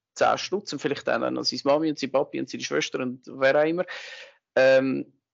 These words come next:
zahlt dann, so, so wie das Abo, ein Game Pass oder irgend so etwas in dieser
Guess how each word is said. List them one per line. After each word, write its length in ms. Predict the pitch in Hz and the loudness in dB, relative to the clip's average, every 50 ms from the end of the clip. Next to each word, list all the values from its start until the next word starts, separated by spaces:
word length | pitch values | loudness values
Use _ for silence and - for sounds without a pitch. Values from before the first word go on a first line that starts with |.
| _ - | _ -4
zahlt 300 | - 147 135 139 135 139 | 2 2 2 2 4 2
dann, 240 | 147 165 170 - - | 2 4 2 0 -2
so, 240 | - 156 139 - | -2 -4 -4 -4
so 140 | - 160 156 | -6 -8 -6
wie 80 | 165 170 | -6 -4
das 220 | 165 160 - - | -4 -4 -2 2
Abo, 360 | 147 151 160 160 175 165 165 | 4 4 4 4 4 4 4
ein 100 | 160 143 | 4 2
Game 260 | 135 139 139 156 165 - | 2 2 0 0 0 0
Pass 280 | - 156 156 - - | 0 0 0 0 -4
oder 120 | 139 143 143 | -4 -2 -2
irgend 200 | 156 160 156 - | -2 -2 0 0
so 60 | 151 | -2
etwas 200 | 151 - - - | -2 -2 -6 -8
in 80 | 139 | -2
dieser 160 | 139 143 151 | 0 0 0